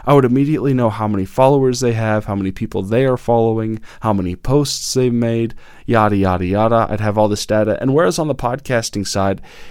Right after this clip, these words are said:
there's no one place that really paints the full picture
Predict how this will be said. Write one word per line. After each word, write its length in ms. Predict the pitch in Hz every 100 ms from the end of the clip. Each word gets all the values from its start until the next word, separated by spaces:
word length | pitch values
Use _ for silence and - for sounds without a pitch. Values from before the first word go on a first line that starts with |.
| - -
there's 540 | 143 147 151 143 - 127
no 300 | 135 156 214
one 400 | 180 127 139 127
place 460 | - 107 110 -
that 140 | 98 -
really 340 | 98 98 101
paints 420 | - 98 87 -
the 140 | - 90
full 260 | - 95
picture 760 | - - 92 - - 90 87